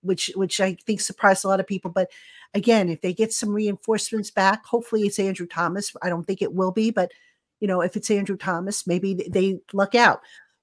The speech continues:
The big matchup for me from a Giants perspective is going to be Saquon Barkley versus that Jets run defense. The Jets run defense, um, I believe, is giving up a hundred thirty-seven,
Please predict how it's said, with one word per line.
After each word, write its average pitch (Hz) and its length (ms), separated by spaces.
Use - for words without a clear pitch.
The 254 80
big 349 300
matchup 294 580
for 226 200
me 220 400
from 180 180
a 175 60
Giants 233 380
perspective 262 640
is 208 180
going 226 280
to 220 60
be 214 140
Saquon 202 720
Barkley 180 560
versus 175 440
that 170 220
Jets - 380
run 180 240
defense. 151 460
The 147 100
Jets 180 300
run 202 160
defense, 220 640
um, 180 480
I 190 100
believe, 196 640
is 247 220
giving 220 260
up 196 160
a 185 60
hundred 226 480
thirty-seven, 208 800